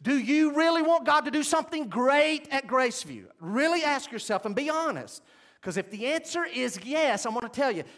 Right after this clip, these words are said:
the secret is prayer. The secret, the key is prayer. Last week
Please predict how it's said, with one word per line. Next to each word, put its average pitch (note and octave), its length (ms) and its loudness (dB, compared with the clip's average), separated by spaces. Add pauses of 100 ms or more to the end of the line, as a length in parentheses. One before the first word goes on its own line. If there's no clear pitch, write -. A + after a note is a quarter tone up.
(140)
the E3 140 -2
secret E3+ 760 -4
is E3+ 160 -10
prayer. C#3 420 -6 (1040)
The A#3+ 280 -2
secret, - 800 -6
the D4 140 2 (100)
key A3 540 -2
is C4 260 -8
prayer. A#3 500 -2 (3500)
Last G#3+ 500 -2
week C4 420 -2